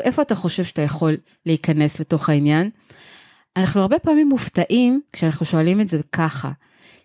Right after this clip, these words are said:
כי אז פתאום הצד השני אומר, "וואלה, כאילו, היא באה בצורה אחרת, היא ש-, היא, היא צריכה אותי." עכשיו, מה כולם אוהבים? להרגיש שצריכים אותם, להרגיש שזקוקים להם. ואז היא צריכה אותי, אני צריכה אותך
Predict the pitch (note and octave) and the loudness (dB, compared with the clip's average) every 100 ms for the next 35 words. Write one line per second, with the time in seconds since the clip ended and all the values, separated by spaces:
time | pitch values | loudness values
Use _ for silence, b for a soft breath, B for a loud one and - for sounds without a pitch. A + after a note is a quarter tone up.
0 | b - - C#4+ - B3 - D4 C#4+ C#4+ | b -6 -2 -2 -4 -8 -2 0 2 0
1 | D#4 _ _ _ F3 - G#3+ C#4 - G#3 | -4 _ _ _ -10 -4 -2 -2 -2 -2
2 | A#3 B3+ A#3+ A#3+ G3 F#3 E3+ E3+ G3+ C#4 | 0 0 0 0 0 2 2 0 -2 -4
3 | _ - G3 F3 E3 - _ _ - F3+ | _ -2 0 2 0 -4 _ _ -6 -2
4 | G3+ B3+ A3+ F#3+ F3+ E3+ F3+ E3 - - | 0 0 0 -4 -4 0 0 0 -6 -14
5 | - E3+ C#3+ D3 - - - - E3+ E3 | -4 -2 0 0 0 -4 -2 -2 -2 -2
6 | A3 - F#3+ - D#4+ G4 - D3 C3 B | -4 -2 -4 0 0 0 -2 -6 -6 B
7 | B B F3+ - _ _ _ - G3 - | B B -8 -8 _ _ _ -8 -4 0
8 | A#3 E3 D#3+ D3+ C#3+ C3+ D#3 D#3 D#3 G#3 | 2 2 2 0 0 0 0 0 0 -2
9 | - - A#3+ D4 E4 - F3+ D#3 D#3 E3 | -4 -2 0 0 0 0 0 0 -2 0
10 | G#3 - A#3 G#3+ A#3+ - D4 E4+ A#3 D#3+ | -2 0 -2 -2 -8 -2 2 4 2 0
11 | - B B B B E3+ G3 B3 A#3 G#3+ | -4 B B B B -4 -2 -4 -4 -2
12 | G3+ - B3 C#4 - E3+ E3+ E3+ E3+ E3+ | -2 0 2 0 0 -2 -2 -2 -6 -2
13 | A#3 B3 - | 0 0 -2